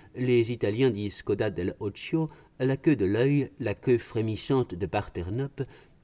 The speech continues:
qui me semblait sans comparaison avec toutes les autres queues possibles et inimaginables. Le bout pointu, notamment,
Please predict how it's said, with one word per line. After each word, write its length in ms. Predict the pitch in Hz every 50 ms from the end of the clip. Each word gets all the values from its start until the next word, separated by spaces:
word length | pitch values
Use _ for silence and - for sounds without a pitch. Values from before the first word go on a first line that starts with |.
| - 156
qui 120 | - 170
me 80 | 165 147
semblait 360 | - - 156 160 170 180 165
sans 200 | - - 147 131
comparaison 640 | - 127 120 117 113 107 107 110 110 151 156 147 -
avec 380 | - 120 107 117 - - -
toutes 220 | - 143 139 - -
les 140 | 110 98
autres 300 | 113 117 113 - - 98
queues 180 | 87 - - 120
possibles 540 | - - 90 - - - 139 139 123 120 -
et 180 | - 117 104 - -
inimaginables. 920 | 117 110 107 110 113 117 - 92 87 90 85 80 80 80 73 80 78 76 - - _ _ _ _ _ _ _ _ _ _ _ _ _ _ _ _ _ _ _ -
Le 160 | 127 131 135
bout 160 | 131 170 175
pointu, 500 | - - 120 117 117 - - 190 202 185
notamment, 500 | 143 113 107 - 123 123 139 160 175 175